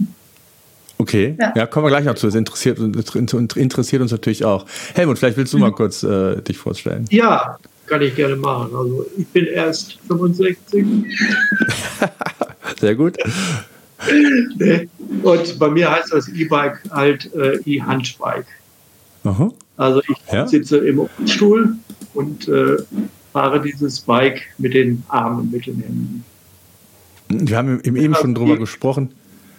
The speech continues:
Speaker 1: Ja, genau, wir haben
Speaker 3: Mhm.
Speaker 1: eben schon drüber gesprochen. Dieses Handbike ist für mich immer total präsent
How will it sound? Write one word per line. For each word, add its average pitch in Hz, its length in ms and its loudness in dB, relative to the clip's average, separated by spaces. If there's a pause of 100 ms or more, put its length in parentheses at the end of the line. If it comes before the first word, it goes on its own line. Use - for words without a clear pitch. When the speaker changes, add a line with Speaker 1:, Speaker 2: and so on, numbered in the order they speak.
(140)
Speaker 1:
Ja, 127 200 4
genau, 139 140 0
wir 147 40 4
haben 147 60 2
Speaker 3:
Mhm. 170 40 4
Speaker 1:
eben 190 100 6
schon 151 140 0
drüber 131 100 4
gesprochen. 131 260 0
Dieses 120 200 -2
Handbike 139 360 0
ist 123 380 -2
für 131 80 2
mich 180 180 0
immer 160 140 4
total 143 340 0
präsent 135 480 0